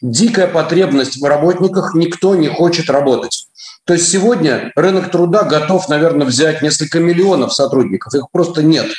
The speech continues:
Почему их нету? Основная причина, ты знаешь, чисто человеческая. Дело в том, что, допустим, низкооплачиваемая работа. Отлично. Человек по пособию получает очень, э, приличные деньги относительно. Кстати, в Канаде то же самое.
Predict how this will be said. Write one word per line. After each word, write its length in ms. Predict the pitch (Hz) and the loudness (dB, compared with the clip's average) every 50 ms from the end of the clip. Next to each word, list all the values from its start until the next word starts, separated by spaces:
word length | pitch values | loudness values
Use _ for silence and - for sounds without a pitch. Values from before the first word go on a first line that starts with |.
| - - _ _ _ _ _ - - - - - - - | -14 -18 _ _ _ _ _ -20 -20 -20 -20 -20 -8 -4
Почему 380 | 165 156 170 202 220 226 214 | -4 -2 0 0 2 2 2
их 140 | 180 - - | 0 0 0
нету? 460 | 147 143 117 - 85 82 76 71 71 - _ _ - - - _ | 0 0 0 0 0 0 -2 -2 -4 -8 _ _ -20 -20 -12 _
Основная 480 | - - 147 147 202 208 214 226 233 226 | -4 -2 0 0 0 2 2 2 2 2
причина, 560 | 226 220 202 190 - - 247 247 214 175 - | 0 0 -2 -2 -2 0 0 2 2 0 0
ты 80 | 175 165 | 0 0
знаешь, 240 | 180 247 254 - - | 0 2 0 0 0
чисто 340 | - - 247 233 240 233 | -2 -2 -2 -2 -2 -4
человеческая. 920 | 220 - 226 226 226 220 190 131 110 - 95 - - - 95 87 85 82 - _ _ - - - - - - | -2 0 0 0 2 2 2 0 0 -2 -4 -4 -4 -2 -2 0 -2 -2 -6 _ _ -20 -20 -20 -20 -14 -8
Дело 280 | 131 151 240 247 240 | -2 0 0 2 0
в 60 | - 226 | 0 0
том, 200 | 240 240 226 220 | 0 0 0 0
что, 420 | - - 160 151 139 110 - - - _ - | 0 2 2 2 2 0 -4 -8 -16 _ -4
допустим, 420 | - 185 185 247 254 - - 180 190 | -4 -2 0 0 0 0 0 0 2
низкооплачиваемая 880 | 196 190 196 196 190 190 190 202 220 208 214 - 185 170 170 160 147 139 | 0 0 0 0 0 0 0 0 0 0 0 0 0 2 2 2 2 2
работа. 520 | 139 135 117 107 104 - - 85 80 80 - _ _ _ _ _ _ | 0 0 0 0 -2 0 0 -2 -4 -4 -6 _ _ _ _ _ _
Отлично. 680 | - 156 156 180 185 170 - - - 92 78 - - - _ - - - - - - _ - - 160 156 | -4 -2 0 0 2 2 0 0 -2 -2 -2 -4 -4 -8 _ -18 -18 -18 -16 -18 -20 _ -6 -4 -4 -2
Человек 500 | - 175 175 190 202 214 208 214 220 202 | 0 0 0 2 2 2 0 -2 -2 -2
по 120 | 190 190 185 | -2 0 0
пособию 560 | 196 202 196 - 233 240 214 170 180 151 135 | 0 0 0 2 0 0 0 2 0 0 0
получает 640 | 156 165 165 165 - - 196 185 165 143 131 - | 0 0 0 0 0 0 2 2 2 0 0 -2
очень, 380 | 165 - - 147 143 139 143 143 | -4 -4 -2 0 0 2 2 2
э, 300 | 143 135 135 131 127 127 | 2 0 0 -2 -2 -2
приличные 560 | - 151 156 170 180 - - - 139 135 131 | -2 -2 0 0 0 0 -2 0 0 0 0
деньги 300 | 113 120 147 156 151 127 | 0 0 2 2 2 2
относительно. 720 | 135 135 - 151 151 156 - 165 151 139 123 110 107 107 104 | 0 0 0 0 -2 0 0 0 0 0 0 0 0 0 0
Кстати, 260 | - 220 214 220 - | -2 -2 -4 -4 -4
в 40 | - | -2
Канаде 340 | - 185 190 190 165 131 127 | 0 2 2 2 0 0 -2
то 180 | - 160 143 | -2 -2 0
же 60 | 127 | 0
самое. 480 | 123 - - 127 107 95 85 85 82 | 0 0 0 0 0 0 0 -2 -2